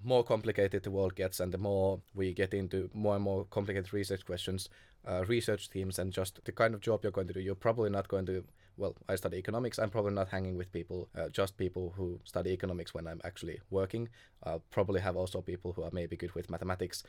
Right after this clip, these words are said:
or maybe people who are great in technological fields. So it is often not just useful, but it's also really interesting to have discussions with people who have basically no idea what you study, and you have more or less no idea what they're doing.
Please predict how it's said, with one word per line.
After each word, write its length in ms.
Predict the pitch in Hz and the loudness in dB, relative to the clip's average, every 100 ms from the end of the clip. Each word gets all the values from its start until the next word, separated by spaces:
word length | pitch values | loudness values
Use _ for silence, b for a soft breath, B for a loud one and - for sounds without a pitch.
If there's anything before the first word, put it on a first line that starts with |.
| - | -4
or 220 | 90 87 95 | 0 0 2
maybe 360 | 92 90 90 | 0 2 -2
people 260 | 92 90 92 | -2 -4 -2
who 60 | 87 | -2
are 60 | |
great 280 | 87 87 85 | 2 0 0
in 300 | 92 87 85 - | -2 -4 -6 -6
technological 600 | 95 98 95 104 98 95 | -6 -4 -4 -4 -4 -6
fields. 360 | - 98 - - | -6 -8 -8 -8
So 340 | - 92 90 92 | -2 0 0 -2
it 200 | 95 110 | 0 0
is 180 | 101 98 | 0 0
often 300 | 98 92 92 | 0 -2 -4
not 180 | 95 - | -4 -2
just 180 | 120 98 | -2 0
useful, 320 | 101 - 87 | -2 -2 -6
but 140 | 85 | -4
it's 140 | 92 113 | 0 2
also 320 | 113 113 101 | 2 2 0
really 300 | 104 110 98 | 0 2 0
interesting 380 | 98 95 90 90 | 0 -2 -4 -4
to 60 | |
have 200 | 92 - | -4 -6
discussions 480 | 98 92 101 101 92 | -8 -4 -4 -4 -8
with 120 | 90 - | -6 -4
people 240 | 92 85 | -4 -4
who 140 | 87 98 | -6 -4
have 120 | 90 | 0
basically 360 | 123 123 113 107 | 2 2 2 2
no 160 | 104 | 4
idea 340 | 98 95 95 95 101 | 4 6 4 4 4
what 240 | 101 98 | 2 4
you 140 | 117 | 2
study, 320 | 123 131 143 143 - | 2 2 2 0 -4
and 240 | 92 92 90 | -2 -2 -2
you 100 | 104 | 0
have 180 | 98 95 | 2 2
more 180 | 104 95 | 2 2
or 20 | 92 | 2
less 180 | 95 | 0
no 140 | 107 92 | 0 0
idea 220 | 90 85 | 0 -2
what 140 | 87 - | -2 4
they're 140 | 92 90 | 4 4
doing. 280 | - 98 | -2 -8